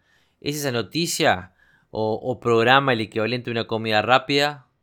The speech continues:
tipo un McDonald's, que te ofrece satisfacción instantánea pero poco valor nutritivo? ¿O ese libro o esa actividad que vas a llevar adelante, eh, es más nutri-, quizás no sea tan, ¿cómo lo podemos decir?,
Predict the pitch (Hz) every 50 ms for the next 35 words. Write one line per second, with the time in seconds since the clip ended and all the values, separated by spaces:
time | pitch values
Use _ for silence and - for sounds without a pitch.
0 | _ _ _ - 113 107 107 107 104 101 101 104 135 147 151 147 143 139 - -
1 | _ _ - 98 - 104 101 - 120 120 107 113 95 - 95 - 98 92 - 117
2 | 113 101 - 98 90 92 120 123 120 113 - - 104 98 90 - - 110 107 -
3 | 110 107 107 104 104 104 104 - 104 110 - - 190 190 190 190 185 - _ _
4 | _ _ _ _ _ _ _ _ _ - 202 214 220 220 - - _ _ _ _
5 | _ - 160 147 - - 139 131 139 175 185 180 170 170 165 165 160 156 139 139
6 | 143 135 147 123 - _ 127 120 120 127 135 139 135 - - 127 123 123 113 -
7 | 123 120 117 113 113 117 120 120 113 - 120 120 120 120 _ _ _ _ _ _
8 | _ _ _ _ _ _ - - 104 98 98 98 98 95 95 92 92 87 - -
9 | _ _ _ _ _ _ _ _ _ - 135 123 127 127 117 120 123 104 - 123
10 | 104 104 - 113 104 143 139 135 135 117 - 143 123 - - - 127 127 127 127
11 | 123 120 123 _ _ _ _ _ _ _ _ _ _ _ _ _ _ _ _ _
12 | _ _ _ - - 107 107 107 101 90 104 107 104 101 104 101 98 - - 110
13 | 101 95 87 -